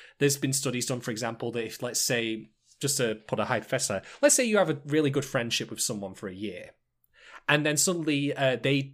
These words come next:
like, for that year, uh, you have a great time with them. You're always doing stuff, everything's wonderful, nothing to complain about, and then they do something incredibly shitty at the end of it. Or even, when I say that,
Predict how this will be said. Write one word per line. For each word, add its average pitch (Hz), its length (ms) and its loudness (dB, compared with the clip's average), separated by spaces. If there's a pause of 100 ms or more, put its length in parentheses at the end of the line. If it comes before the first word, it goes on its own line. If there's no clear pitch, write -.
(120)
like, 139 360 -4 (180)
for - 140 -6
that 185 200 6
year, 143 460 2 (480)
uh, 127 60 -2
you 135 840 -2 (340)
have 143 140 2
a 131 40 2
great 165 280 6
time 117 240 0
with 107 120 -6
them. 87 160 -10 (300)
You're 117 160 -4
always 113 160 0
doing 185 240 2
stuff, 175 320 2
everything's 107 360 -2
wonderful, 151 600 0
nothing 180 300 2
to - 80 -6
complain 120 200 -4
about, 107 240 -2 (300)
and 160 200 6
then 220 140 2
they 202 100 2
do 185 140 0
something 165 320 -2
incredibly 127 500 -2
shitty 107 420 -4
at 85 60 -12
the 98 100 -12
end 80 160 -14
of - 80 -16
it. - 160 -12 (1200)
Or 160 220 4
even, 214 320 4
when 170 120 4
I 214 80 6
say 226 260 2
that, 101 280 0